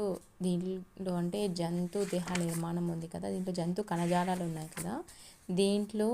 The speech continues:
ఒక టెన్ ఓ క్లాక్‌కి అలా లైవ్ అనేది YouTube-లో పెట్టుకు-, పెడదాం అనుకుంటున్నానండి. చూడండి, ఇవి చూడ్డానికి చిన్నగా ఉన్న,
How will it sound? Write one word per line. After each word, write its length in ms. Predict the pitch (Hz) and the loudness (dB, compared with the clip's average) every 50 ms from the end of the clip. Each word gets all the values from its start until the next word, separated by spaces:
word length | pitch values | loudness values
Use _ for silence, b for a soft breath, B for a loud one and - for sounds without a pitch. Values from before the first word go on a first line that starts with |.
| 254 233 | 2 2
ఒక 380 | 208 214 - 208 196 196 185 - - - | 0 -2 0 0 2 2 0 -2 -2 0
టెన్ 180 | 180 175 180 185 | 2 2 2 2
ఓ 80 | 190 | 0
క్లాక్‌కి 480 | 185 185 190 180 175 170 175 - - 202 | -2 -2 -2 0 0 0 -2 -2 -4 -2
అలా 300 | 196 185 175 170 170 170 175 175 - - - 180 | 0 0 2 2 2 2 0 -2 -4 -6 -4 -2
లైవ్ 280 | 180 165 165 175 180 | 0 2 2 2 2
అనేది 340 | 175 165 165 165 160 165 180 175 170 | 2 0 0 -2 -2 -2 0 0 0
YouTube-లో 420 | 165 - - 170 165 - 185 175 175 - | 0 0 -2 -4 -2 0 -2 -2 -2 -2
పెట్టుకు-, 640 | 151 151 - - - - 175 160 156 - - - - | -4 -6 -6 -10 -10 -8 -6 -6 -6 -10 -10 -6 -4
పెడదాం 380 | 165 156 156 151 170 165 170 | -4 -2 -2 -2 0 0 0
అనుకుంటున్నానండి. 960 | 165 160 - - 156 156 151 151 151 156 151 151 151 151 165 151 156 180 226 320 392 B B B B B B B B B B - | 0 -2 -4 -6 -6 -4 -4 -4 -6 -6 -6 -6 -6 -6 -8 -6 -6 -6 -6 -6 -8 B B B B B B B B B B -12
చూడండి, 380 | - - 170 170 170 170 175 175 170 170 170 - - - | -8 -6 -4 -2 0 0 2 2 2 2 0 -4 -6 -2
ఇవి 580 | 175 175 165 165 165 170 175 175 170 170 170 175 - - | 0 0 0 0 0 2 2 4 4 4 2 0 -2 -6
చూడ్డానికి 580 | - 175 165 160 165 180 180 185 185 185 - 208 | -6 -4 -4 -2 -2 0 0 0 0 0 -2 -4
చిన్నగా 520 | 202 - 175 165 160 170 170 175 190 185 | -4 -4 -4 -2 -2 0 0 0 0 0
ఉన్న, 240 | 180 175 170 170 | 2 2 2 2